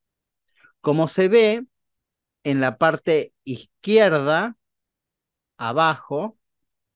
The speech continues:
vamos a ampliar, hay tres figuras femeninas. La central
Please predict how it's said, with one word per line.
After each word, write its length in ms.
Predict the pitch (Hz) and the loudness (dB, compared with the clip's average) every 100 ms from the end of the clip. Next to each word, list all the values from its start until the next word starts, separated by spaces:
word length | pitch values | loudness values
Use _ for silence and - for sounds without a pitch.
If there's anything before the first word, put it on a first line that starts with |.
| _ | _
vamos 280 | 117 117 127 | -12 -10 -8
a 20 | |
ampliar, 560 | 127 165 151 143 185 - _ _ _ _ _ _ _ _ _ _ _ _ _ _ _ _ _ _ | -8 -4 -2 -2 -4 -14 _ _ _ _ _ _ _ _ _ _ _ _ _ _ _ _ _ _
hay 180 | 170 190 | 0 0
tres 240 | 214 233 | 2 0
figuras 400 | 233 214 202 196 | 2 2 2 0
femeninas. 800 | 190 170 151 123 107 107 104 - | -2 -4 -4 -4 -6 -10 -14 -16
La 240 | - 151 180 | -6 -2 -2
central 760 | 247 247 254 247 196 190 208 | 0 -2 0 0 2 0 -4